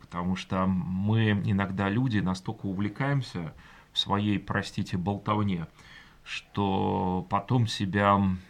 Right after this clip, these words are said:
виним и заслуженно исповедуемся в том, что мы наговорили.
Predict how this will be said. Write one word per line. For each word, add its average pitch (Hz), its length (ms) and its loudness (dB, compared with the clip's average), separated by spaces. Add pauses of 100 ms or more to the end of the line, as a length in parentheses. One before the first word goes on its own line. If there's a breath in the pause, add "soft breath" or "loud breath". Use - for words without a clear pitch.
(380 soft breath)
виним 123 800 2
и 92 600 -2
заслуженно 92 960 0 (280 soft breath)
исповедуемся 107 1000 0 (680)
в - 60 -20
том, 117 200 -2
что - 180 -8
мы 92 180 0
наговорили. 107 760 0